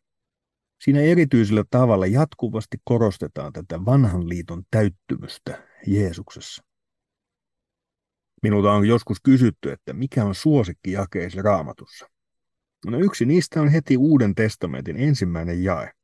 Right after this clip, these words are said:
Jeesuksen Kristuksen, Daavidin pojan, Abrahamin pojan syntykirja tai sukuluettelo. Kuulostaa äkkiseltä, että ei maailman dynaamisin.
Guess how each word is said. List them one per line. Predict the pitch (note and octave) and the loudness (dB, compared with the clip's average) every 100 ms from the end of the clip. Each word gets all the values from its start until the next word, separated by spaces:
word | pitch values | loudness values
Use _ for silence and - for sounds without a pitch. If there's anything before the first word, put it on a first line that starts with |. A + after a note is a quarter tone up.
| _ _ _ _ _ _ _ | _ _ _ _ _ _ _
Jeesuksen | G2 G#2 A2 A2 - G#2 F2+ | -2 2 2 0 -6 -8 -4
Kristuksen, | G#2 G2+ - F#2+ - F#2+ E2+ _ F#2 | -2 -4 -4 -10 -8 -8 -10 _ -4
Daavidin | G#2+ C#3 C#3 A#2+ A2 G2+ | 2 4 4 2 0 2
pojan, | A#2 G#2+ D#2+ B1+ _ _ _ | 2 2 0 -8 _ _ _
Abrahamin | B2 D3 C#3 G#2+ F#2 F#2 F2+ | -2 -2 -2 -4 -6 -8 -6
pojan | G#2 G2+ E2+ | -4 -4 -6
syntykirja | - C3+ B2+ - - F#2 C#2 A1+ - _ - | -2 0 0 -2 -10 -10 -10 -14 -20 _ -18
tai | - - | -16 -14
sukuluettelo. | - C3 G#2 D#2+ F#2 - _ - - _ _ _ _ _ _ _ _ _ _ _ _ _ _ _ G#2+ | -10 -10 -10 -12 -12 -14 _ -18 -18 _ _ _ _ _ _ _ _ _ _ _ _ _ _ _ -8
Kuulostaa | G#2+ G#2 G2 - F2 | -2 0 0 -4 -4
äkkiseltä, | G#2 - - C#2 - C2+ | -4 -6 -10 -10 -10 -12
että | - | -12
ei | C#2 D2+ | -12 -10
maailman | D2+ D2 E2+ F#2+ | -10 -12 -12 -6
dynaamisin. | G#2 G2 D#2+ D2 - | -2 -2 -4 -8 -14